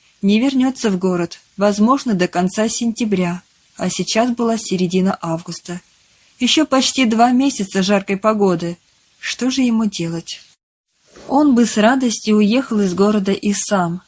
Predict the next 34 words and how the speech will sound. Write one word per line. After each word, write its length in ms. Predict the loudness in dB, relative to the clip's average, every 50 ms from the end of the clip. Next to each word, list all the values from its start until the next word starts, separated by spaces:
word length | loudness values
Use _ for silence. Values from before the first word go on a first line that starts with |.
| -20 -20 -20 -20 -20 -20 -20 -18 -6
А 180 | -2 -2 0 0
Рита? 460 | 2 2 0 0 0 -2 -6 -8 -8 -8 -14 _ _ -20 -20 -10
Оставить 600 | -4 -2 -2 -2 2 2 4 4 4 4 2 2 0
ее 240 | 2 2 2 4 4
на 140 | 4 4
все 280 | 2 2 0 0 0 0
эти 140 | 0 0 0
жаркие 440 | 2 4 2 2 2 2 0 2 2
недели 400 | 2 2 2 2 2 2 2 0
в 100 | -2 -2
комнате 480 | -2 -2 0 0 0 0 0 0 2
матери – 600 | 2 2 2 2 0 -2 -2 -2 -2 -2 -4 -4 -8 _ _ -10 -6
и 120 | -4 -4
в 80 | -4 0
компании 640 | 0 0 2 2 4 4 4 4 2 0 0 -2 -2 -2
миссис 420 | -2 0 0 0 0 -2 -2 -2
Корт 360 | -2 0 0 -2 -2 -4 -8 -6
и 140 | -4 0 0
миссис 400 | 2 2 2 0 0 0 0 2
Марбл 440 | 2 2 2 2 0 0 -2 -6 -8 -12 -20 -20 -20 -20 -20 -20 -20 -20 -12 -4
выглядело 600 | 0 0 2 2 2 0 0 0 2 2 2 2
совсем 520 | 2 2 0 0 0 -2 0 0 2 2
неразумно. 680 | 2 2 0 0 -2 -4 -4 -4 -4 -4 -4 -6 -6 -8 -12 -18 -20 -20 -20 -20 -20 -20 -10 -4
Такое 320 | -2 -2 0 2 2 4 4
решение 460 | 4 2 2 2 2 2 2 2 2
не 120 | 2 2
будет 320 | 2 2 2 2 0 0 0
полезно 460 | 0 2 4 4 2 2 2 0 2
ни 180 | 2 2 2
для 200 | 2 2 0 0
тела, 460 | 0 0 0 0 0 0 0 -2 -4 -2
ни 160 | -2 0 0 0
для 180 | 0 0 -2
психики, 680 | -2 -2 -2 0 0 0 -2 -2 -6 -6 -6 -6 -6 -6